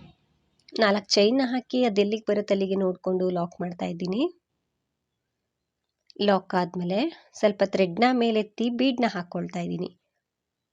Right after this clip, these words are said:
ಇಲ್ಲಿ ಗೋಧಿ ಮಣಿ ರೀತಿದ್ದು ಸ್ವಲ್ಪ ಉದ್ದವಾಗಿರುವಂಥ ಬೀಡ್ನೇ ತಗೊಂಡಿದ್ದೀನಿ.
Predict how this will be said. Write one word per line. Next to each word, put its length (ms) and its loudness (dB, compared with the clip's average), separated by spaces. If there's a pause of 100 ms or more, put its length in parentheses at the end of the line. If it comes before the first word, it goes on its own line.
(1400)
ಇಲ್ಲಿ 280 0
ಗೋಧಿ 380 4
ಮಣಿ 260 4 (140)
ರೀತಿದ್ದು 480 -2
ಸ್ವಲ್ಪ 280 -2
ಉದ್ದವಾಗಿರುವಂಥ 1080 0
ಬೀಡ್ನೇ 340 -2
ತಗೊಂಡಿದ್ದೀನಿ. 720 -6